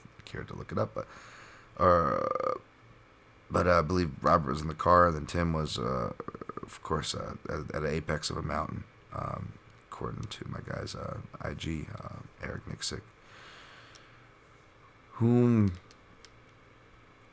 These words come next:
I messaged and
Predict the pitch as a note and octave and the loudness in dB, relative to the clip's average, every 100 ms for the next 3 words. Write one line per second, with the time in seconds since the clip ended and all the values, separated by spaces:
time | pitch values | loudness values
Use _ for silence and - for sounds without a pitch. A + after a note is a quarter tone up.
0 | - - - - G#2+ G2+ G2+ F#2+ G#2+ G#2 | -20 -20 -16 4 8 8 8 6 2 0
1 | - - - - - - - - - - | -2 -2 -8 -14 -20 -20 -20 -20 -20 -20
2 | - - - E2+ E2+ F2+ E2+ E2 | -20 -8 -2 0 0 -2 -4 -6